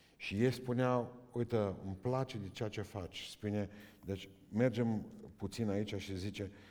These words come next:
"Faptele tale, dragostea ta, credința ta, slujirea ta, diaconia ta, răbdarea ta și faptele tale de pe urmă, că sunt mai multe decât cele dintâi." Ă,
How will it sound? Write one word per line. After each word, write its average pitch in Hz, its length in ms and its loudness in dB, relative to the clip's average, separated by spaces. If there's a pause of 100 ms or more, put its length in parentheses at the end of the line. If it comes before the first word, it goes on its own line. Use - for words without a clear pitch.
(140)
"Faptele 127 540 6
tale, 127 340 4
dragostea 110 600 4
ta, 113 180 0
credința 110 580 2
ta, 104 200 -2
slujirea 95 580 2
ta, 117 300 -2 (200)
diaconia 98 580 4
ta, 110 220 4
răbdarea 101 480 6
ta 117 140 2
și 110 140 -4
faptele 110 420 -2
tale 113 180 2
de 101 120 -2
pe 110 120 0
urmă, 110 200 2 (340)
că 104 100 2
sunt 120 220 2
mai 110 120 4
multe 104 440 2 (300)
decât 98 240 0
cele 98 220 -4
dintâi." 90 500 -2 (920)
Ă, 117 200 6